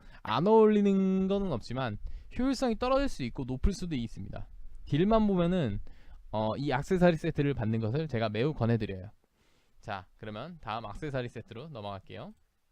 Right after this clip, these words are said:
자, 다음 설명해드릴 액세서리 세트는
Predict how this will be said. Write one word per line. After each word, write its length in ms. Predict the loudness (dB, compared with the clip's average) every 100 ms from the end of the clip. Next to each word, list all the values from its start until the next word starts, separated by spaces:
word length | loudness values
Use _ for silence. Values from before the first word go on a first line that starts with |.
| -20 -20 _ _ _ _
자, 220 | 2 4 2
다음 320 | 6 8 8
설명해드릴 640 | 8 8 6 8 8 6 6
액세서리 440 | 2 2 0 0
세트는 580 | -2 -6 -4 -4 -4